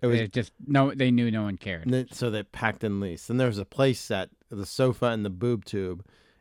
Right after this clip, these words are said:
Speaker 1: It, it was a plastic sofa with an ejection seat that included a television whose images can be s-, changed just like the speech bubbles. There was a mail-in figure with a, a Bart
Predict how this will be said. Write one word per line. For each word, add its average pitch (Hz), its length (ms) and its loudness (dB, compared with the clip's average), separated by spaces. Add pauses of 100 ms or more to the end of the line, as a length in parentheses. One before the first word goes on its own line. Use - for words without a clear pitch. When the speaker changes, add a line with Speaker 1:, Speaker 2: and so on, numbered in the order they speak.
Speaker 1:
It, 113 220 0
it 110 80 0
was 107 160 0
a 92 40 -10
plastic 127 440 -2
sofa 120 340 2
with 113 180 0
an 107 100 0
ejection 120 580 -2
seat 147 400 -2
that 110 120 -2
included 110 340 0
a - 20 0
television 110 680 0 (340)
whose 117 260 -2
images 117 460 -2
can 101 200 -4
be 98 100 -4
s-, - 200 -16 (140)
changed 98 480 -4
just - 240 -6
like 92 300 -6
the 92 100 -8
speech - 480 -8
bubbles. 80 460 -12 (1400)
There 131 200 4
was 113 100 0
a 113 40 -2
mail-in 143 460 2
figure 101 560 -4 (600)
with 117 180 2
a, 104 260 -2 (120)
a 101 40 -4
Bart 127 480 4